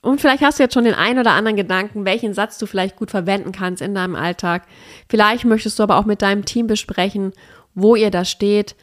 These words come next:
Vielleicht kannst du es offen ansprechen. Vielleicht ist es auch gut, eine anonyme Umfrage zu machen, wo ihr da steht, wie sie dich einschätzen. Das kann alles hilfreiche erste Schritte sein, um das Thema jetzt wirklich anzugehen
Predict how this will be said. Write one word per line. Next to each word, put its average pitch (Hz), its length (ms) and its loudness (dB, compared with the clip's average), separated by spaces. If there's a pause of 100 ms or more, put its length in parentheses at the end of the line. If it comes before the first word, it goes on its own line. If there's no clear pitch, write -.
(120)
Vielleicht 208 500 0
kannst 214 180 -2
du 202 40 -2
es - 120 -4
offen 247 280 2
ansprechen. 202 680 -4
Vielleicht 196 420 0
ist 202 80 -4
es - 40 -2
auch 190 160 -2
gut, 214 260 -2 (380)
eine 220 220 4
anonyme 226 420 4
Umfrage 190 580 -2
zu - 160 -8
machen, 180 440 -4 (460)
wo 220 200 6
ihr 226 100 6
da 190 140 2
steht, 185 560 -2
wie 208 160 0
sie 226 100 2
dich 202 220 0
einschätzen. 180 720 -6 (420)
Das - 220 -6
kann 220 160 2
alles 247 420 0
hilfreiche 220 580 0
erste 202 400 -2
Schritte 220 340 -2
sein, 202 260 0
um 180 100 -2
das 190 220 -4
Thema 208 240 -2
jetzt 175 260 -4
wirklich 220 420 0
anzugehen 175 600 -2